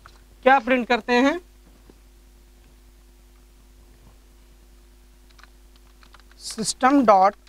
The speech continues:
आउट डॉट प्रिंटलन। क्या लिखेंगे हम? Java के बारे में थोड़ा लिखते हैं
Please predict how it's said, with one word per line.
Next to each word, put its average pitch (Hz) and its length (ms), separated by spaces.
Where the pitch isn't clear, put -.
आउट 196 300
डॉट 175 300
प्रिंटलन। 196 840
क्या 220 100
लिखेंगे 214 400
हम? 277 180
Java 269 380
के 262 80
बारे 214 220
में 208 100
थोड़ा 180 200
लिखते 175 200
हैं 254 180